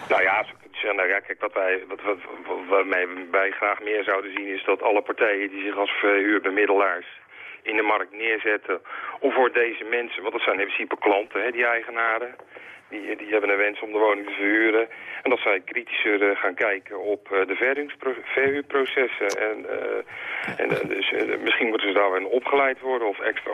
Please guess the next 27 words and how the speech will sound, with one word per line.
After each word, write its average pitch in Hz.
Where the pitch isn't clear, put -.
ondersteuning 123
hebben. 113
En, 104
eh, 101
daarnaast, 104
eh, 104
vind 95
ik -
zelf 98
dat, 98
eh, 101
mensen 104
die 104
gedupeerd 107
zijn, 92
eh, 98
ja, 135
die 131
mogen 113
bij 110
ons 98
aankloppen. 110
En -
die 110
zullen 110
wij 104
helpen 104